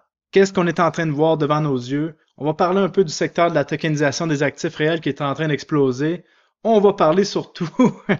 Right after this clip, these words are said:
<laughs> du pourquoi ça explose, mais du retour de la peur sur Ethereum, de la S E C, qui voudra encore les poursuivre et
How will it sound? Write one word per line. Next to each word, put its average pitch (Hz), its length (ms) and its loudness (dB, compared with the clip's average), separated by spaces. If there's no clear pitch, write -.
<laughs> - 460 -8
du 127 160 -10
pourquoi 240 480 2
ça 208 180 4
explose, 196 560 2
mais 147 140 -2
du 143 160 -2
retour 202 960 2
de 131 100 0
la 180 240 6
peur 180 400 2
sur 147 180 -4
Ethereum, 151 640 -2
de 139 80 -4
la 135 220 -2
S 165 200 -2
E 151 80 2
C, 185 520 -6
qui - 100 -16
voudra 135 260 -4
encore 165 380 2
les 147 140 0
poursuivre 160 600 -2
et 143 340 -4